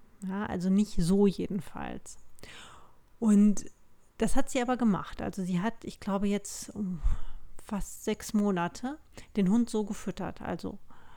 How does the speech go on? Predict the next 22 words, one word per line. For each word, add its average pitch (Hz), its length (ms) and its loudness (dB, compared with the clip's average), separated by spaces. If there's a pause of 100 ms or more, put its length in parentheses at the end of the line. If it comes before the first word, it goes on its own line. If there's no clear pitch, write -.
(140)
fettarmes 196 500 -2
Pferdemuskelfleisch 208 920 0
und 196 100 -6
Kartoffel. 170 560 -6 (140)
Da 165 160 -6
waren 170 180 -4
eben 180 340 -8 (360)
keine 214 340 0
Knochen, 254 460 -4 (180)
keine 185 400 2
Innereien 190 600 0 (460)
und 214 160 0
auch 165 120 -2
sonst 190 300 -2
keine 185 340 0
Zusätze. - 680 -2 (1400)
Also 196 160 2
in 202 80 6
jedem 240 300 4
Fall 233 520 2
ein 185 180 -2
Kalziumdefizit. 277 1200 -4